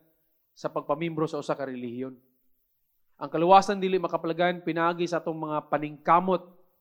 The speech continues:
okay, nga mamimot ang maayong tawo. Kay sa mata sa Ginoo, wala joy maayo. There is no one righteous, there is no one good, not even a single one. Based sa standard ni God, wa gyud makapasar.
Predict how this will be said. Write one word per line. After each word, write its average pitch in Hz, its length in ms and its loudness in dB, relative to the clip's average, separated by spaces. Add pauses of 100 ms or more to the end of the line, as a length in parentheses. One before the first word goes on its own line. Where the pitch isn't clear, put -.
(340)
okay, 151 240 -8 (160)
nga 156 80 -8
mamimot 175 400 -6
ang 175 160 -2
maayong 165 400 -2
tawo. 151 400 0 (340)
Kay 185 80 2
sa 180 160 -4
mata 185 240 2
sa 226 80 -6
Ginoo, 202 560 -4
wala 196 400 2
joy 208 160 -4
maayo. 160 480 -2 (160)
There 170 160 -2
is 170 160 -6
no 208 400 4
one 233 160 0
righteous, 214 560 0 (160)
there 160 160 0
is 147 80 -4
no 208 400 4
one 233 240 2
good, 214 240 4 (240)
not 226 320 0
even 214 240 0
a 185 80 -2
single 208 480 0
one. 190 240 -2 (800)
Based 262 400 4
sa - 0 -
standard 240 720 2
ni 220 160 -4
God, 160 320 2
wa 175 240 0
gyud 208 240 -4
makapasar. 170 560 -2